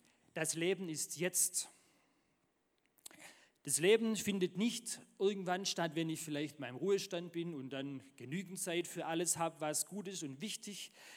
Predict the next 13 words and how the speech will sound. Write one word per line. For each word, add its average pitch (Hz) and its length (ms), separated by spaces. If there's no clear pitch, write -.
Das 143 180
Leben 170 340
ist 156 320
jetzt. - 540
Diese 165 300
Wenn-Dann-Fragen, 190 920
die 160 100
können 180 280
unser 160 260
Leben, 170 420
unseren 156 380
Lebenssinn 156 680
killen. 156 440